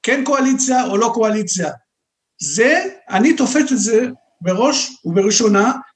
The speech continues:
כמאבק בין שתי מפלגות, כמו של מפלגת העבודה ומפלגת מרץ, מחזרים אחרי הקול הערבי. זהו, סטו. למה לעשות את זה? מי, מי המליך אותו? אמרו עליו, "הוא ממליך מלאכים". איזה מלך? מי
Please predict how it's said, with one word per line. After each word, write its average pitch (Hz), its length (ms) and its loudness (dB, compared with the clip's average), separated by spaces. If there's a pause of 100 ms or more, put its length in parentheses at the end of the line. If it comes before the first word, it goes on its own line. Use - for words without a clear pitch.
כמאבק 180 840 0 (540)
בין 339 340 0 (520)
שתי - 200 -2 (140)
מפלגות, 370 520 0
כמו 269 200 0
של 262 360 2
מפלגת 220 400 0
העבודה 190 340 0 (180)
ומפלגת 208 440 -2 (100)
מרץ, 294 520 0 (320)
מחזרים 359 520 0
אחרי 339 220 -2
הקול 349 280 0
הערבי. 269 540 0 (600)
זהו, 381 340 0
סטו. 349 500 0 (120)
למה 285 300 0 (180)
לעשות 302 320 -2
את 247 100 -2
זה? 262 120 -2 (320)
מי, 311 200 2 (140)
מי 339 160 2
המליך 494 320 -2
אותו? 254 360 -2 (280)
אמרו 285 280 2
עליו, 330 400 0 (180)
"הוא 311 240 0
ממליך 311 320 0
מלאכים". 349 520 0
איזה 302 200 0
מלך? 403 420 0
מי 254 100 2